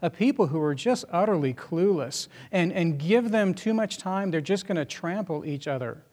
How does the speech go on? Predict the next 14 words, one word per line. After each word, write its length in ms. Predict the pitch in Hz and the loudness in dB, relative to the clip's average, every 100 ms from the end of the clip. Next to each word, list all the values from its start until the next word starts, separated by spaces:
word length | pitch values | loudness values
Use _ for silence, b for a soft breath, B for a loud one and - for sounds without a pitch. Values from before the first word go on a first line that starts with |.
| b b | b b
And 160 | 160 156 | -2 0
a 60 | |
lot 440 | 151 160 175 214 208 | 2 2 2 4 2
of, 140 | 160 - | 0 -2
a 100 | 170 | -2
lot 280 | 151 180 202 | 0 0 -2
of 80 | - | -4
humanity 500 | 170 156 156 156 147 | -2 0 0 -2 -4
is 120 | 135 | -4
gonna 200 | 147 139 | -4 -4
die, 480 | 123 147 143 117 113 B B - | -2 -2 -2 -6 -10 B B 0
just 260 | 208 214 - | 0 0 0
a 160 | 160 | 0
wreck. 580 | 139 135 156 190 - - | 0 0 0 0 -2 -6